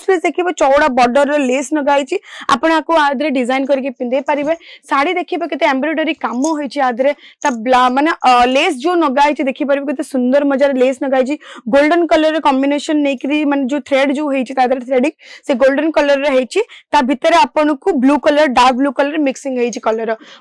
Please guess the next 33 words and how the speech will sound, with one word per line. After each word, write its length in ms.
ପୁରା 160
ଦେଖିବେ, 360
ଶାଢ଼ୀ 320
ପୁରା 200
ବାର 280
ହାତେ 300
ପୁରା 240
ଆସିବ। 400
ତା 60
ପଣତ 440
ଦେଖିବେ, 340
କେତେ 160
ସୁନ୍ଦର 380
ମଜାର 320
ପଣତ 400
ହେଇଛି 340
ତାର। 240
ଇଏ 60
ଦେଖିବେ, 340
ଇଏ 80
ତା 120
ପଣତ 380
ହେଇଛି। 380
ପଣତ 260
ତାର 220
ଝାଲର 400
ଆସିଗଲା। 440
ତଳେ 260
ଦେଖିବେ, 260
ଦିଟା 260
କମ୍ବିନେସନର 640
ଝାଲର 340
ନେଇଛନ୍ତି। 440